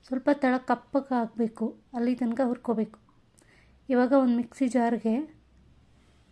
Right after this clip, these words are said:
ಹುರಿದಿರೋ ಟೊಮೆಟೊ ಜೊತೆಗೆ ಎಲ್ಲ ಮಿಕ್ಸ್ಚರ್ನ ತಗೊಂಡು ಮಿಕ್ಸರ್ಗೆ ಹಾಕಿ, ಅದಕ್ಕೆ ಸ್ವಲ್ಪ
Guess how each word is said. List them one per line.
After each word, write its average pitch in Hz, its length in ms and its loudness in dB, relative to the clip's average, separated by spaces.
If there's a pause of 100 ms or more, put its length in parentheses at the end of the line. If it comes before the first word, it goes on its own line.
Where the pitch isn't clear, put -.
(560)
ಹುರಿದಿರೋ 269 400 4 (1300)
ಟೊಮೆಟೊ 262 360 4 (100)
ಜೊತೆಗೆ 247 380 0 (680)
ಎಲ್ಲ 254 120 4 (120)
ಮಿಕ್ಸ್ಚರ್ನ 247 480 0 (100)
ತಗೊಂಡು 233 340 -2 (200)
ಮಿಕ್ಸರ್ಗೆ 233 460 -2
ಹಾಕಿ, 226 320 -2 (2500)
ಅದಕ್ಕೆ 254 320 0
ಸ್ವಲ್ಪ 240 180 -2